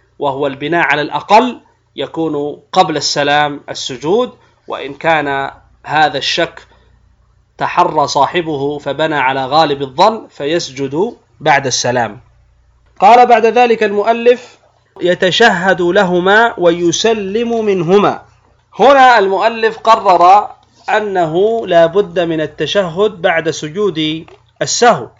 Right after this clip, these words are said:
وفي الحقيقة هذا ليس مذهب المالكية فقط، هذا هو مذهب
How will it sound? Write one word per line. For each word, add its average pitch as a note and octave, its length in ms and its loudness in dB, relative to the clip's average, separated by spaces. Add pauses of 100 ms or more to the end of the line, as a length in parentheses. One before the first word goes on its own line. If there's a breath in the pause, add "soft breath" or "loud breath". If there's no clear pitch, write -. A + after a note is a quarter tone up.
(480)
وفي C#3+ 160 -8
الحقيقة F3+ 520 -2
هذا F3+ 320 -2
ليس A3 260 -4
مذهب F#3 380 -4
المالكية D#3+ 600 -2
فقط، D#3+ 480 -4 (160)
هذا D#3+ 680 2
هو C#3+ 260 -6
مذهب D#3 440 -8